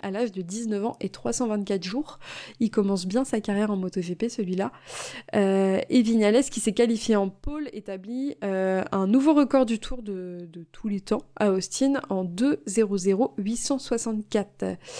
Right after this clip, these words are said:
Euh, tout ça pour couronner sa quinzième pole en Moto G P. Donc,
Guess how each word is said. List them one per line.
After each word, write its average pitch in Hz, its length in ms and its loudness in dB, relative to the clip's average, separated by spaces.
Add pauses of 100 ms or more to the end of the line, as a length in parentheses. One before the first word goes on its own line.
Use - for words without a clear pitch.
(420)
Euh, 190 180 -2
tout - 140 -12
ça 269 180 2
pour 233 180 -4
couronner 208 380 -2
sa 196 160 0
quinzième 214 400 0
pole 233 180 -6
en 214 80 -10
Moto 190 260 -12
G 196 180 -8
P. 190 180 -18 (840)
Donc, 202 280 -2